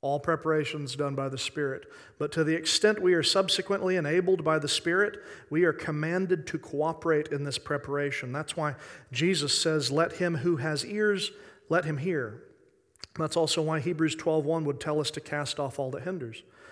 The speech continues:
So my ultimate plea for you and myself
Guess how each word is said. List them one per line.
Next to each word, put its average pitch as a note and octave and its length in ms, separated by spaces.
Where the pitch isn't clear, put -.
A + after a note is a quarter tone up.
So - 180
my E3 120
ultimate F#3+ 420
plea G3 240
for F#3+ 180
you D#3 240
and C#3 120
myself D3 720